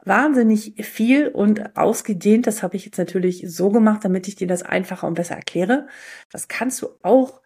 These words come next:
sehr kurz und knapp in dreißig Sekunden oder einer Minute abhandeln, das Thema. Aber dieses Investment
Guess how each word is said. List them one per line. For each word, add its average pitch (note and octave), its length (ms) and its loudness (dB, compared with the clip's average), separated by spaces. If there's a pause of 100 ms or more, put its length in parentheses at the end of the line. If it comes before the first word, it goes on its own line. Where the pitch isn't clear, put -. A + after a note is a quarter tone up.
(340)
sehr G#3+ 260 0
kurz A#3 440 0
und F#3 100 -14
knapp G#3+ 300 -2
in G3+ 100 -4
dreißig - 460 -2
Sekunden G#3 600 0 (340)
oder F#3 160 0
einer F#3+ 160 2
Minute A3+ 500 6
abhandeln, F3 540 2
das D3 180 -8
Thema. - 460 -8 (560)
Aber B3+ 300 4
dieses G#3+ 320 0
Investment A3 760 0